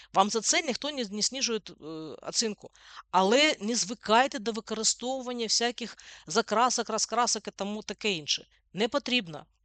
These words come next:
Вчитесь писати по-нормальному. Якщо с-, сумніваєте, чернетки використовуйте. Але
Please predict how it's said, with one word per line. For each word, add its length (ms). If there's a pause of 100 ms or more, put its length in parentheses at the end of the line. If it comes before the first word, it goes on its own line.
(960)
Вчитесь 460
писати 480 (100)
по-нормальному. 720 (1000)
Якщо 240
с-, 200
сумніваєте, 480
чернетки 520
використовуйте. 800 (840)
Але 460